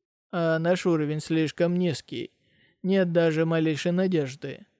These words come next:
Голос Женти стал тихим, а лицо приобрело похотливую улыбку. Явно начав о чем-то фантазировать,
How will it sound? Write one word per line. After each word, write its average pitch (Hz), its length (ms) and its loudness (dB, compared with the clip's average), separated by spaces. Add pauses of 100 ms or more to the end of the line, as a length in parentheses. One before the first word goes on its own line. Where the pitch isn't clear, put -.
(1000)
Голос 233 500 0
Женти 170 440 -2
стал 208 300 -6
тихим, 151 640 -6 (240)
а 165 120 -4
лицо 151 380 -2
приобрело 156 760 -2
похотливую 147 720 -4
улыбку. 165 760 -2 (1040)
Явно 254 360 2
начав 175 380 0
о 156 100 -4
чем-то 160 340 -2
фантазировать, 165 840 -2